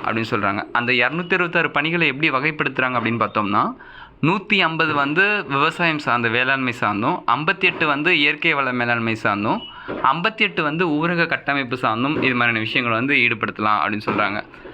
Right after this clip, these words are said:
அப்போ இதை மையப்படுத்தி, இதை ஈடுபடுத்தி நம்ம என்னென்ன கொண்டு வர முடியும் அப்படின்றத நம்ம யோசிக்க வேண்டியது அவசியமா இருக்கு.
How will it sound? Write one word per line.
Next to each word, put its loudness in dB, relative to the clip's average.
அப்போ 0
இதை 2
மையப்படுத்தி, 0
இதை 0
ஈடுபடுத்தி -2
நம்ம 0
என்னென்ன 0
கொண்டு 0
வர 2
முடியும் 0
அப்படின்றத 0
நம்ம 0
யோசிக்க -2
வேண்டியது 0
அவசியமா 0
இருக்கு. -2